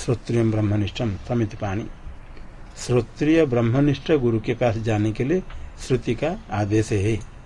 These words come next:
श्रोत्रियत है, श्रोत्रियं छंदोधीते व्याकरण सूत्र है।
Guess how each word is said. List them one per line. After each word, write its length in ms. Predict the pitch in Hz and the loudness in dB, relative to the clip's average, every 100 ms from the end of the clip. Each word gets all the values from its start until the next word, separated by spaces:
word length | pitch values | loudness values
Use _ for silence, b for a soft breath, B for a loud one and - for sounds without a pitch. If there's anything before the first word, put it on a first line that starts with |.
| - - - - - - - - - - - - - | -16 -14 -14 -14 -14 -12 -12 -12 -12 -14 -14 -12 -2
श्रोत्रियत 640 | 123 117 - 139 143 135 | 0 0 0 6 6 8
है, 340 | 131 131 143 143 | 4 6 6 4
श्रोत्रियं 640 | - 123 113 139 135 139 | 2 0 0 2 4 4
छंदोधीते 1000 | - 123 120 117 123 110 113 107 123 120 - 117 | 0 0 2 4 4 4 2 2 0 0 -4 -2
व्याकरण 440 | 117 110 117 113 | 0 0 0 -2
सूत्र 300 | 110 110 120 | -2 -4 -2
है। 160 | 104 | -2